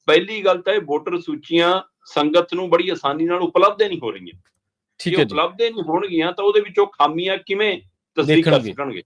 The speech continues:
Speaker 2: ਹਮ, ਹਮ, ਜੀ, ਜੀ, ਬਿਲਕੁਲ।
Speaker 1: ਕਿਵੇਂ, ਕਿਵੇਂ ਉਹਨੂੰ ਦਰੁਸਤ ਕਰਾਉਣ ਦੀ ਪ੍ਰਕਿਰਿਆ 'ਚ ਸ਼ਾਮਲ ਹੋ ਸਕਣਗੇ?
Speaker 2: ਹਮ, ਹਮ, ਹਮ, ਹਮ।
Speaker 1: ਦੂਸਰਾ ਉਹਨਾਂ ਨੇ ਸਵਾਲ ਚੁੱਕਿਆ, ਉਹ ਕਹਿੰਦੇ ਕਿ ਜਦੋਂ ਸ਼੍ਰੋਮਣੀ ਕਮੇਟੀ ਦੀਆਂ ਵੋਟਾਂ ਬਣਾਉਣ ਦੀ ਪ੍ਰਕਿਰਿਆ ਚੱਲ ਰਹੀ ਸੀ, ਉਸ ਸਮੇਂ ਤੁਸੀਂ ਜਿਹੜੇ ਫਾਰਮ ਭਰਾਏ, ਉਹਨਾਂ ਦੇ ਨਾਲ ਫੋਟੋਆਂ ਲਗਵਾਈਆਂ।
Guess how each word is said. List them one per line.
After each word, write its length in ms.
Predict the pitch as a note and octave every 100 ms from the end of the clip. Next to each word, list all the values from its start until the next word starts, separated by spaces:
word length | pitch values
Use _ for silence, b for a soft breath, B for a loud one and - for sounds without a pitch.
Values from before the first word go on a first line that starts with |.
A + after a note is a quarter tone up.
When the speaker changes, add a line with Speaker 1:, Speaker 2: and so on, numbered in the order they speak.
| -
Speaker 2:
ਹਮ, 140 | A2+ G2+
ਹਮ, 80 | G2+
ਜੀ, 160 | C3
ਜੀ, 120 | A2
ਬਿਲਕੁਲ। 160 | G#2 E3+
Speaker 1:
ਕਿਵੇਂ, 260 | G3+ G#3+ E3+
ਕਿਵੇਂ 360 | - F#3+ G#3+
ਉਹਨੂੰ 180 | G#3+ G3+
ਦਰੁਸਤ 280 | F3+ E3+ -
ਕਰਾਉਣ 240 | F3 E3+
ਦੀ 80 | E3+
ਪ੍ਰਕਿਰਿਆ 380 | - - D3+ C#3
'ਚ 80 | -
ਸ਼ਾਮਲ 340 | C3+ A#2 G#2+
ਹੋ 40 |
ਸਕਣਗੇ? 360 | G2 - C#3+ C#3
Speaker 2:
ਹਮ, 60 | B2+
ਹਮ, 60 |
ਹਮ, 160 | B2 G#2+
ਹਮ। 120 | F#2+
Speaker 1:
ਦੂਸਰਾ 360 | D3+ F#3+ A3 G#3+
ਉਹਨਾਂ 160 | G#3
ਨੇ 100 | G#3+
ਸਵਾਲ 340 | F3+ D3 D3+ D#3
ਚੁੱਕਿਆ, 360 | E3+ - D#3+
ਉਹ 140 | F#3+ F#3+
ਕਹਿੰਦੇ 240 | F3+ F#3+
ਕਿ 260 | G3 F#3+ - _ _ - A2
ਜਦੋਂ 520 | C3 C3 F#3 G3 F3+ _ _ -
ਸ਼੍ਰੋਮਣੀ 360 | B2+ D3 F3
ਕਮੇਟੀ 240 | F3+ F#3+ G3+
ਦੀਆਂ 120 | G#3
ਵੋਟਾਂ 380 | F3 G3+ F#3+ F#3
ਬਣਾਉਣ 280 | F3+ F3
ਦੀ 80 | E3+
ਪ੍ਰਕਿਰਿਆ 380 | E3+ E3 D3+ C#3
ਚੱਲ 200 | C3 G#2
ਰਹੀ 180 | G2+ G2
ਸੀ, 260 | - G#2+ - _ b -
ਉਸ 200 | D#3 F3+
ਸਮੇਂ 200 | F#3+ G3
ਤੁਸੀਂ 180 | E3+ F#3
ਜਿਹੜੇ 200 | G3 G#3
ਫਾਰਮ 400 | - B2 D#3 E3+
ਭਰਾਏ, 340 | E3 A#2 G2+ C#3+
ਉਹਨਾਂ 220 | E3 G#3
ਦੇ 60 | G3+
ਨਾਲ 180 | G3
ਫੋਟੋਆਂ 400 | F#3+ G3+ G#3+ A3+
ਲਗਵਾਈਆਂ। 380 | F3+ A#2+ G2+ F#2